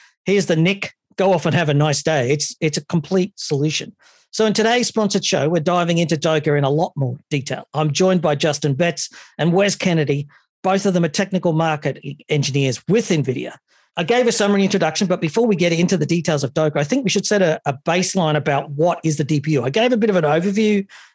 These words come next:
in the introduction there. Is that actually correct? Is the D P U basically a bunch of C P Us memory?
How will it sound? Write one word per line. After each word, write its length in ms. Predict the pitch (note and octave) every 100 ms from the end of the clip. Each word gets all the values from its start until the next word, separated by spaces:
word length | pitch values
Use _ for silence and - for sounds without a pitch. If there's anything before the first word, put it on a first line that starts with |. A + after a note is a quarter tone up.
| -
in 160 | F3 E3+
the 100 | E3
introduction 540 | E3 D#3+ E3+ D#3+ F3+
there. 140 | D3
Is 80 | D3
that 160 | G3+ B3
actually 340 | G#3+ G#3+ G#3
correct? 420 | - E3 D#3+ G3
Is 120 | E3+ D3+
the 80 |
D 200 | D3+ G#3
P 140 | G3 G3+
U 640 | F#3 E3+ E3 E3 D#3+ E3+ -
basically 460 | D3 D#3+ F3+ F3 D#3
a 80 |
bunch 240 | D3 D#3+ D#3+
of 80 | C3+
C 180 | E3+
P 180 | D3+ D#3
Us 100 | C#3+
memory? 380 | D3 D3 D#3